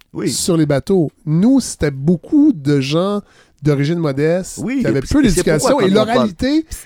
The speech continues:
Speaker 2: elle était très importante, et on la retrouve dans la musique traditionnelle.
Speaker 1: Tout à fait, et puis c'est pourquoi je pense que ce qui est intéressant, quand on pa-,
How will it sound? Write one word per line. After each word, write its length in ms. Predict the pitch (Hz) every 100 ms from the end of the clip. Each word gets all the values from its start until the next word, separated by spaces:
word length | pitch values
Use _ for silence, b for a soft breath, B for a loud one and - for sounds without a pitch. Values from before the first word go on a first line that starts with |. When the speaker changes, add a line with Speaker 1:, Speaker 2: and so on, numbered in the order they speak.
| -
Speaker 2:
elle 80 | 170
était 180 | 196
très 160 | - 277
importante, 500 | 233 208 - 294 320
et 60 | 196
on 60 |
la 140 | 185 180
retrouve 400 | 196 - 294 320
dans 80 | 196
la 100 | 165
musique 240 | 156 180
traditionnelle. 680 | 170 147 - 160 233 302 196
Speaker 1:
Tout 120 | 311 170
à 100 | 143
fait, 320 | 170 143 131
et 40 |
puis 120 | 104
c'est 120 | - 156
pourquoi 340 | 147 - 165
je 100 | 123
pense 240 | - 135
que 100 | -
ce 140 | 110 131
qui 160 | -
est 60 | 110
intéressant, 480 | 92 98 110 196 165
quand 220 | 123 123
on 80 | 127
pa-, 160 | 101